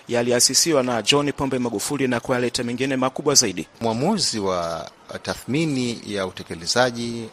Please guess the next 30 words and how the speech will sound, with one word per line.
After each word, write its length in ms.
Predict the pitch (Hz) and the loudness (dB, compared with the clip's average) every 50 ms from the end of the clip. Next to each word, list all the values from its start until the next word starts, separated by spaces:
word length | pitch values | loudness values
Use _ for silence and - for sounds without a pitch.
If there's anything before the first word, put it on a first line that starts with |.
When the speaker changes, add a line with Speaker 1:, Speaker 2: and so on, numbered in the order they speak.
| - - | -8 -6
Speaker 2:
au 220 | 104 98 98 90 | -4 -4 -4 -4
falsafa 540 | - - - 135 131 - - 123 - - 110 | -4 0 0 2 2 2 0 -4 -4 -4 -4
inayofuata 640 | 101 95 - - - - 190 - - - 104 127 156 - - - - - 92 | -4 -4 -4 -2 0 0 0 -2 -6 -8 -10 -10 -10 -14 -20 -20 -20 -16 -12
na 440 | 101 95 92 92 90 85 85 85 85 - | -10 -8 -8 -6 -6 -6 -8 -8 -8 -6
chama 320 | - - 117 107 101 95 | -4 -2 -2 -2 -2 -4
fulani 560 | - - - 92 92 104 117 117 113 110 110 | -8 -8 -8 -6 -4 -4 -4 -4 -6 -8 -8
au 160 | 107 101 92 - | -10 -8 -8 -8
serikali 340 | - - 82 - - 107 110 | -8 -8 -6 -2 0 0 2
iliyopo 240 | 104 104 - - 98 | 2 0 -2 -4 -4
madarakani 800 | 95 90 92 90 92 - - 110 110 107 107 104 107 101 98 - - - - | -4 -4 -4 -6 -4 -2 -2 -2 -2 -2 -4 -8 -8 -10 -12 -14 -18 -18 -10
au 420 | - 98 95 92 92 90 90 85 - - | -6 -4 -2 -2 -2 -2 -6 -8 -10 -10
vyovyote 320 | 98 95 104 110 110 101 98 | -4 -2 0 0 0 0 -2
vile 180 | 98 92 90 | -2 0 2
wapi 280 | 113 147 139 - 101 101 | 2 2 2 0 0 0
ni 60 | 113 | 2
wananchi 420 | 123 123 127 120 107 - - - | 4 4 4 2 2 2 -2 -2
wenyewe. 400 | 85 80 80 80 78 - - - - - - - - - - - - - - - - - - - - - - - - | -4 -6 -8 -8 -8 -10 -12 -14 -14 -18 -20 -20 -20 -20 -20 -20 -20 -20 -20 -20 -20 -20 -20 -20 -20 -20 -14 -8 -4
Itakuwa 420 | - 113 104 - - 123 113 104 | 0 0 0 4 6 6 6 6
si 140 | - - 147 | 6 4 2
sahihi 520 | - - 113 110 120 113 92 95 95 110 | 2 2 2 0 0 -4 -4 -4 -6 -6
mimi 280 | 113 98 98 95 92 90 | -6 -6 -6 -6 -6 -8
kuwa, 500 | 87 - - 92 90 87 85 85 82 85 85 - - - - - - - - - - - 95 | -10 -10 -8 -6 -6 -4 -4 -6 -8 -10 -12 -16 -20 -20 -20 -20 -20 -20 -20 -20 -18 -10 -6
ah, 260 | 95 95 87 82 87 90 | -2 -2 -2 -2 -4 -4
msemaji 520 | 90 - - 98 101 98 98 95 92 98 104 | -2 -2 0 2 2 2 2 2 0 -2 -2
kwa 160 | - 107 104 | 0 2 2
niaba 280 | 98 95 92 90 95 | 2 2 2 4 6
yao, 260 | 101 101 90 92 95 92 | 6 6 6 6 4 0
lakini 380 | 92 92 - - 101 98 95 | -4 -6 -6 -6 -4 -4 -4
naamini 380 | 92 90 87 92 107 107 95 92 | -4 -4 -2 -2 -2 -2 -2 -4
kabisa, 520 | - - 95 120 127 - - - 113 131 | -6 -6 -4 -2 -2 -2 -2 -2 -6 -10